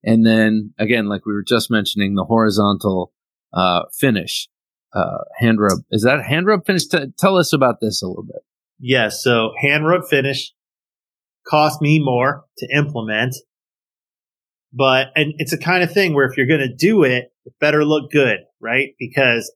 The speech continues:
Speaker 2: I already have a really beautiful belt satin finish that people are accustomed to.
Speaker 1: Yep.
Speaker 2: And you can screw up a hand rub finish, like, make it look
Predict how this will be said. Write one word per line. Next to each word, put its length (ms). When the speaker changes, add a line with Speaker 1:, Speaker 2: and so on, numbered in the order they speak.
Speaker 2:
I 80
already 240
have 100
a 60
really 280
beautiful 480
belt 260
satin 380
finish 300
that 140
people 260
are 140
accustomed 480
to. 340
Speaker 1:
Yep. 200
Speaker 2:
And 320
you 180
can 140
screw 480
up 160
a 240
hand 220
rub 180
finish, 400
like, 240
make 220
it 160
look 240